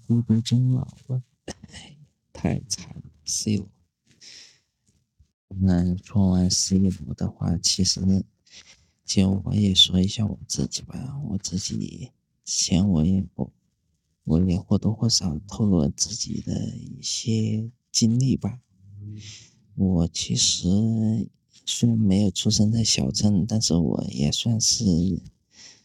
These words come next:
城市里面的一个做题家吧。我觉得，我觉得我就是很少，我也很少出去，就是说跟朋友一起去唱K T V啊，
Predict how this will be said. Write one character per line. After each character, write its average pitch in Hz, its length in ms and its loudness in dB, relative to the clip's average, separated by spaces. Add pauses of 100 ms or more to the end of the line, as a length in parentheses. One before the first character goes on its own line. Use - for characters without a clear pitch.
城 104 300 0
市 123 180 2
里 110 160 2
面 107 320 2
的 90 200 0
一 92 280 -10
个 107 640 -8
做 98 140 -2
题 - 200 -10
家 107 280 -4
吧。 113 240 -16 (480)
我 - 120 -20
觉 - 260 -8
得， - 220 -10 (760)
我 90 120 -2
觉 98 180 0
得 101 120 2
我 98 220 2
就 104 240 -2
是 113 280 -6
很 107 280 -2
少， 104 380 -4
我 80 140 -4
也 101 160 0
很 104 220 0
少 107 240 -6
出 - 180 -4
去， 107 540 -4
就 - 180 -6
是 117 260 -4
说 104 340 -12
跟 107 380 0
朋 98 280 0
友 98 80 4
一 101 160 2
起 - 180 -4
去 113 380 -2 (720)
唱 - 180 -6
K 107 160 0
T 120 180 -8
V 117 240 0
啊， 107 340 -2